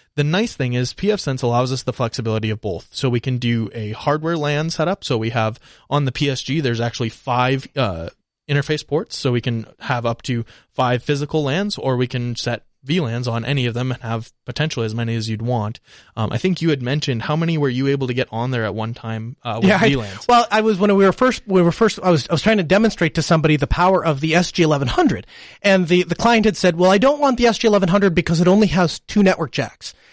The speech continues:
Speaker 2: and, or th-, maybe three. Does it have an op port?" I can't remember, but he was concerned that there weren't enough jacks, and I said, "Well, with V lans and the way that P F sense handles interfaces, it doesn't really matter." And he goes, "What do you mean?" So we took an H P forty-eight port switch, and I created forty-eight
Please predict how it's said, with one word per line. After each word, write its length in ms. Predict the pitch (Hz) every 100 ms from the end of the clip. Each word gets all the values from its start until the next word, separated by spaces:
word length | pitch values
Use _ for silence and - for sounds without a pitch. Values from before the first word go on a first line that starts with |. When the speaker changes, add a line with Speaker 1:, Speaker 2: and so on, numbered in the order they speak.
| _
Speaker 2:
and, 240 | 175 175 175
or 100 | 185
th-, 260 | - 185
maybe 180 | 180 190
three. 220 | - 147
Does 120 | 135 160
it 60 |
have 80 | 208
an 60 | 202
op 160 | 185
port?" 240 | 214 226 _ _ 466 427 202
I 80 | 170
can't 160 | 185
remember, 240 | 175 170 123
but 260 | 185 - _ _ _ _ _ -
he 100 | 226
was 100 | 240
concerned 360 | - 214 262 233
that 80 | 196
there 80 |
weren't 160 | 180 185
enough 160 | 165 131
jacks, 280 | 214 165
and 120 | 156 170
I 20 |
said, 140 | 233
"Well, 240 | 247 135 - _ _ _ _ _ -
with 200 | 156 -
V 180 | 185
lans 320 | 247 180 147 139
and 220 | 135 127
the 40 |
way 140 | 139 156
that 200 | 139 -
P 120 | 185
F 80 | 160
sense 200 | 160 151
handles 260 | 151 123
interfaces, 600 | 208 240 151 123 117 - -
it 180 | -
doesn't 260 | - 151 123
really 200 | 131 117
matter." 260 | 151 170 110
And 80 |
he 60 | 165
goes, 120 | 160
"What 100 | 170
do 40 | 220
you 60 |
mean?" 260 | 185 320 - _ - _ _
So 140 | -
we 60 | 196
took 140 | 233
an 80 | 208
H 180 | 220 -
P 120 | 233
forty-eight 640 | - - 208 220 - 185 -
port 260 | 196 -
switch, 580 | - - - - - - _ -
and 100 | 151
I 80 |
created 460 | 156 - 165 151 135
forty-eight 720 | - 180 180 - 190 - -